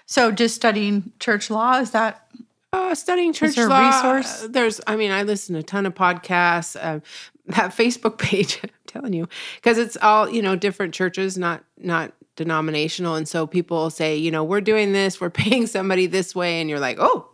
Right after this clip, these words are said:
Speaker 2: wait, whoa.
Speaker 1: You can't do
Speaker 2: You
Speaker 1: that.
Speaker 2: can't do that." <laughs> And there's, you know, a bunch of accountants on there and lawyers. And so, you know, you just read and research.
Speaker 1: What's the page? Does it just, I don't know, churches
Speaker 2: That is
Speaker 1: are
Speaker 2: a church admin.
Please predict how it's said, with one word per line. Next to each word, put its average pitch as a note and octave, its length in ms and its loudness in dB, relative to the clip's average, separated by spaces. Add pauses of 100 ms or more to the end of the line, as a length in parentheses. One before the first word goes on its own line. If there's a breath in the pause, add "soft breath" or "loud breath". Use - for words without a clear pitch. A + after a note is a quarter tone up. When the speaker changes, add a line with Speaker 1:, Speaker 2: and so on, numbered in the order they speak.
Speaker 2:
wait, B3 300 0
whoa. G3 380 0
Speaker 1:
You A3+ 100 4
can't D#4+ 220 2
do F#4+ 80 2
Speaker 2:
You F#4+ 80 2
Speaker 1:
that. E4+ 100 6
Speaker 2:
can't F4+ 160 6
do G4+ 160 4 (560)
that." G#4+ 760 4
<laughs> - 40 -20 (260 loud breath)
And C4 180 2
there's, B3+ 260 -2
you A#3+ 120 -4
know, G#3 80 -4
a F#3 40 -4
bunch G3 220 -4
of F3+ 60 -14
accountants G#3+ 500 -4
on F#3+ 160 -2
there F3+ 300 -4
and D3 120 -8
lawyers. F#3 580 -2
And D3+ 140 -12
so, D#3 120 -8
you D#3+ 180 -8
know, G3+ 100 -10
you F#3 140 -10
just E3+ 220 -14
read G#3 280 -8
and D#3+ 120 -14
research. F#3 120 4
Speaker 1:
What's C#4+ 240 4
the D#4 140 2
page? A#3 500 0
Does A#3 200 4
it A3 120 4
just, - 360 -2
I G3+ 80 4
don't G#3 100 4
know, E3 180 0 (220)
churches - 420 4
Speaker 2:
That G#3+ 120 6
is A#3+ 40 6
Speaker 1:
are G3 300 8
Speaker 2:
a E3+ 40 4
church E4+ 200 6
admin. A3 160 8